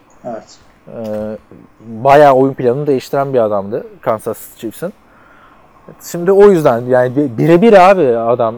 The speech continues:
Speaker 2: yani birebir demeyeyim de çok benziyor t-, oyun tarzı. Fiziği, hızı, derin pas tehdidi olması, McCall Hardman'ın.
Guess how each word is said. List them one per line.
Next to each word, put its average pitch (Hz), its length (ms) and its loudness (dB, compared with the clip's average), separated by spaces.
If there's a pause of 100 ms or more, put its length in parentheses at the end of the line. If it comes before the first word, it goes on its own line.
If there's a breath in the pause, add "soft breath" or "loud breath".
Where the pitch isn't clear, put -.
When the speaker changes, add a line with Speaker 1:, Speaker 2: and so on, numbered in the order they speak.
Speaker 2:
yani 110 160 -6
birebir 135 340 2
demeyeyim 214 320 0
de 127 180 4 (100)
çok - 280 0
benziyor 113 520 2
t-, 117 60 -14
oyun 110 260 -4
tarzı. 107 440 -2 (420 soft breath)
Fiziği, 120 460 0
hızı, 117 480 0 (560 soft breath)
derin 127 300 0
pas 117 220 0
tehdidi 117 340 -6
olması, 117 560 -2 (180)
McCall 113 360 -2
Hardman'ın. 117 480 -2